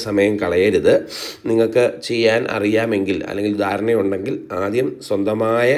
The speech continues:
രീതിയിൽ, സ്വന്തമായ നിലയ്ക്കൊന്ന് ചെയ്ത് നോക്കുക. ഞാൻ ഇടത് സൈഡിൽ ഉത്തരമില്ലാതെ ചോദ്യങ്ങളും വലത് സൈഡിൽ ഉത്തരം, ആ, കൂടെ കൊടുത്തിട്ടുള്ള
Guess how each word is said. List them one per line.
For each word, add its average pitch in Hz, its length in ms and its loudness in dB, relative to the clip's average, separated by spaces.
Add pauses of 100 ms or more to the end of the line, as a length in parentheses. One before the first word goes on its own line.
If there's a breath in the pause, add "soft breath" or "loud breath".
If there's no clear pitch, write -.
(220)
രീതിയിൽ, 95 300 -4 (120)
സ്വന്തമായ 107 480 0 (140)
നിലയ്ക്കൊന്ന് 98 480 -4
ചെയ്ത് 78 300 -4
നോക്കുക. - 280 -12 (580 loud breath)
ഞാൻ 123 120 4 (100)
ഇടത് 127 220 4 (100)
സൈഡിൽ 110 300 2 (320)
ഉത്തരമില്ലാതെ 127 960 2 (120)
ചോദ്യങ്ങളും 85 540 2 (340)
വലത് 120 300 0
സൈഡിൽ 117 280 -2 (180)
ഉത്തരം, 139 320 2 (360)
ആ, 87 40 -4 (420)
കൂടെ 131 180 2 (160)
കൊടുത്തിട്ടുള്ള 120 680 2